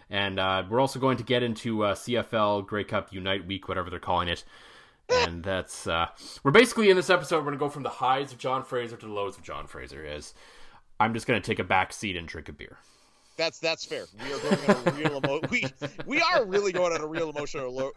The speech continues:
Speaker 2: roller coaster on this one. We're gonna end with some, like, unbridled Fraser rage and start with, like, my man crush on Sergio that has been building since the day that he came off the Bombers practice roster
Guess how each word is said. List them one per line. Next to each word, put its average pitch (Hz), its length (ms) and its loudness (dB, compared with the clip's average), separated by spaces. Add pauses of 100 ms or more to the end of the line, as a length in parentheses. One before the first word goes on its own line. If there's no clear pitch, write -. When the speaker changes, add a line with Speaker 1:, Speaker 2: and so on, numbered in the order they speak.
Speaker 2:
roller 143 280 -4
coaster 123 400 -6
on 107 120 -6
this 104 220 -8
one. 101 140 -10
We're 127 80 -8
gonna 160 280 2
end 160 360 0
with 156 120 -6
some, 135 220 -10
like, 117 320 -6
unbridled 139 800 -4
Fraser 139 420 -6
rage 120 440 -4
and 117 100 -12
start 120 440 -2
with, 120 200 -6
like, 104 300 -2 (260)
my 117 240 0
man 120 440 -2
crush 127 280 -6
on 117 140 -10
Sergio 104 840 -6
that 95 220 2
has 101 580 -6
been 107 360 -2 (460)
building 156 480 2
since 131 300 -6
the 120 80 -14
day 127 360 -2
that 110 140 -8
he 110 80 -10
came 131 260 -10
off 127 160 -6
the 123 80 -8
Bombers 127 400 -2
practice 123 480 -4
roster 98 400 -6